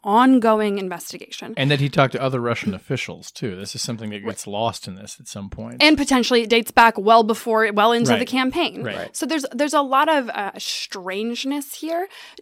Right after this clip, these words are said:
Speaker 1: Just to note, you know, people have talked about, like, a Logan Act investigation. There's not really any such thing as a Logan Act investigation. It's a counterintelligence
Speaker 2: So on that point, let me
Speaker 1: investigation.
Speaker 2: ask this, 'cause this is something that I've wondered, and you, you speak to this as the lawyer here.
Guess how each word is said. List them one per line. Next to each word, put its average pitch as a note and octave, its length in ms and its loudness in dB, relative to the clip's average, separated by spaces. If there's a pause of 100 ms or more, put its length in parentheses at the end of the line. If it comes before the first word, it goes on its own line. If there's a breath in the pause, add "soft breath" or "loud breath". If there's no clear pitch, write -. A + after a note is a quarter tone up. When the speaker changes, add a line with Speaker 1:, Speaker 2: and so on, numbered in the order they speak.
(160)
Speaker 1:
Just G4 200 0
to G4 80 4
note, D#4+ 340 4
you B3 80 0
know, A#3+ 80 0
people C#4+ 240 -4
have C#4 60 -6
talked B3+ 120 -4
about, A#3 120 0
like, G3 120 -8
a G3+ 40 0
Logan B3 440 2
Act E3+ 220 -4
investigation. F#3+ 720 -10
There's B3+ 240 -4
not F#4+ 240 0
really C4+ 340 -2
any B3+ 200 4
such A3 280 -2
thing D4+ 200 4
as A3 100 2
a F#3 80 -2
Logan G#3+ 400 2
Act F#3+ 260 -2
investigation. F#3 800 -6
It's - 160 -8
a G#3+ 60 -8
counterintelligence C4 1120 2
Speaker 2:
So F#3 140 2
on G3 160 6
that A3 180 2
point, D3+ 240 4
let D#3+ 100 2
me E3+ 80 2
Speaker 1:
investigation. D#3 80 4
Speaker 2:
ask C3+ 160 0
this, F2+ 240 -6
'cause B2+ 160 -4
this D3+ 80 -2
is C#3 60 -2
something B2+ 220 0
that G#2 80 0
I've G#2 200 -2
wondered, F#2+ 640 -10
and A2 280 -2
you, G#2+ 60 -6 (220)
you B2 260 -10
speak - 280 -4
to A2+ 60 -16
this G2+ 200 -10
as F#2+ 100 -12
the G2+ 100 -10
lawyer G2 580 -8
here. G2 320 -14